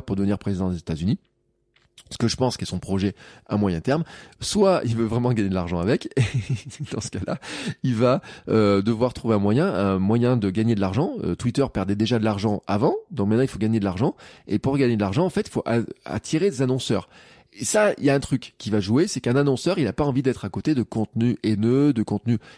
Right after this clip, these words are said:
Imaginez, est-ce que Chanel peut venir faire de la pub ou L'Oréal vont venir faire de la pub, alors qu'en même temps, vous avez des gens qui insultent les autres, qui se foutent de la gueule des gens, qui se moquent, il y a des trucs racistes, et cetera.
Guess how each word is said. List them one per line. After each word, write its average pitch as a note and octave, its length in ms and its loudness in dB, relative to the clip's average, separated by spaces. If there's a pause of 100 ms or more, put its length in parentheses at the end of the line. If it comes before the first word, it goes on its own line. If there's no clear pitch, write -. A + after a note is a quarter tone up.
(120)
Imaginez, D#3+ 720 0
est-ce C#3 200 -2
que B2+ 80 0
Chanel D3 500 0
peut B2+ 100 0
venir A#2+ 300 0
faire A2 140 -2
de G#2 60 0
la G2+ 60 2
pub D3 240 -4
ou A2+ 80 4
L'Oréal A#2+ 380 4
vont G#2+ 140 -2
venir B2 180 0
faire A2 120 -4
de G2+ 40 0
la F#2+ 80 -2
pub, D#3+ 200 -2 (340)
alors A2+ 260 0
qu'en F3+ 140 0
même D3 180 0
temps, F3+ 340 0
vous B2+ 300 -4
avez B2 300 0 (240)
des A2+ 120 0
gens C3+ 220 0
qui - 240 -6
insultent B2+ 460 0
les G2+ 200 2
autres, B2 300 2
qui - 140 -6
se - 80 -8
foutent A#2 120 -6
de A#2 60 4
la G#2 100 2
gueule G2 160 0
des F#2+ 140 2
gens, C3 440 2
qui G#2+ 120 -8
se - 140 -4
moquent, A2+ 380 0
il - 20 -2
y - 20 2
a F#2 140 -2
des - 20 -18 (220)
trucs - 180 -6
racistes, - 380 -4
et G#2+ 40 0
cetera. A2 380 -2